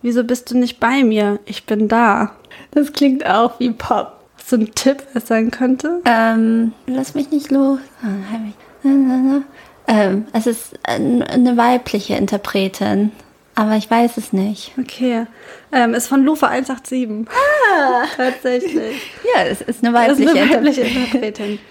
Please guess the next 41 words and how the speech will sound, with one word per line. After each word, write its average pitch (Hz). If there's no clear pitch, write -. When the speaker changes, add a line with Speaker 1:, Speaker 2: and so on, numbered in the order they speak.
Speaker 2:
Aber 233
ganz 220
ehrlich, 294
das -
könntest 226
du 285
irgendwie 294
rausschicken 302
<clears throat> 254
an, 233
äh, 202
wen 202
gibt -
es -
denn 180
sowas? 190
Äh, 202
ra, 185
ra, 185
ra, 185
ra, 180
wie 196
heißen 220
sie 190
denn 185
alle? 190
Lotte 190
zum 247
Speaker 1:
Mm, -
Speaker 2:
Beispiel -
oder -
Speaker 1:
ja. 226
Speaker 2:
so. 254
Speaker 1:
Okay. 226
Ähm, 262
du 269
und 302
ich, 240
wir 233
sind 233
unzertrennlich, 233